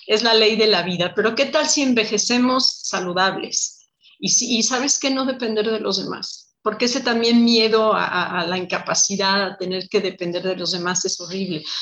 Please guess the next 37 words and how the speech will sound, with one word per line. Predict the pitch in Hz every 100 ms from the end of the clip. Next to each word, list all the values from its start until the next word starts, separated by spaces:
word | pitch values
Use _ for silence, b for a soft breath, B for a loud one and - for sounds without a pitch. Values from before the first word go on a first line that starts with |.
| B
Entonces, | 226 233 233
depende | 240 269 302
de | 294
lo | 214
que | 208
hagamos | 190 220 240 233
ahorita, | 180 185 202 240 - 339 - - _ _
cómo | 226 214
vamos | 208 196 196
a | 180
vivir | 185 190 196
los | 175 -
años | 190 185 190
que | -
siguen. | - - - - _ _ B B B
Entonces, | - 214 254 277 -
tú | 302
ya | 302
has | 320
invertido | 302 277 247 240 285 294
muchísimos | 285 277 302 - 302 294 294
años | 285 269 277
en | 247
otras | 247 247 -
personas, | 208 196 208 185 190 - _ B -
les | 240
has | 269 262
dado | 269 262 262
todo | 262 254
a | 269
los | 254 233
demás, | 214 208 202 196 - - -
pero | 214
has | 226 226
adquirido | 240 247 220 214 220
también | 202 208
experiencia, | 208 - 185 185 185 196 202